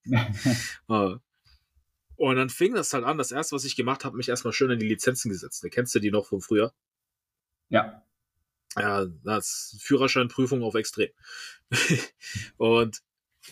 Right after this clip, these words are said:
Speaker 2: hab mich dann da hingesetzt, fing dann an, diese Lizenzen da zu machen, weil ich wollte die unbedingt bestehen. Das war halt sowas, was ich früher absolut gehasst habe. Das war irgendwie meine Lieblingsbeschäftigung heute. Und spielst dann da. Nachdem ich ein paar Lizenzen gemacht hab, kamst du ja, Alex,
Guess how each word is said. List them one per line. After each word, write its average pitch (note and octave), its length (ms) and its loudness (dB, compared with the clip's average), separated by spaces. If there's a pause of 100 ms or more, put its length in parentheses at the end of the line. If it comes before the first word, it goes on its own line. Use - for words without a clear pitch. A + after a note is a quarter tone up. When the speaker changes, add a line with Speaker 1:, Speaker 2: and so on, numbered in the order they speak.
(500)
Speaker 2:
hab - 200 -2
mich E3 140 2
dann C3 100 -2
da A#2+ 80 4
hingesetzt, C#3+ 560 4
fing C3+ 100 4
dann B2+ 140 4
an, B2+ 160 2
diese A#2+ 180 4
Lizenzen A#2+ 460 0
da F#2 80 0
zu - 160 -6
machen, G#2 240 -2
weil F#2+ 100 4
ich - 160 -2
wollte B2+ 220 6
die A2 60 -4
unbedingt C#3+ 360 0
bestehen. A2+ 380 4
Das - 160 -2
war G#2 80 4
halt A#2 160 2
sowas, A#2 240 4
was G#2+ 80 -2
ich G#2 140 -4
früher B2 260 2
absolut A2+ 340 -4
gehasst G#2+ 380 0
habe. F#2+ 180 2
Das G2 160 0
war G#2 100 6
irgendwie G2+ 520 -2 (240)
meine G2+ 220 4
Lieblingsbeschäftigung F#2 840 0
heute. E2+ 240 -6 (1700)
Und A2 200 -4
spielst C#3+ 340 4
dann G2+ 120 4
da. G2+ 240 0 (920)
Nachdem A2 320 0
ich A#2+ 100 -2
ein A2 60 -14
paar A#2 120 2
Lizenzen A2 360 -4
gemacht B2 320 -2
hab, C#3+ 180 0 (140)
kamst - 320 -4
du A#2 60 8
ja, A#2 100 4
Alex, C#3+ 420 2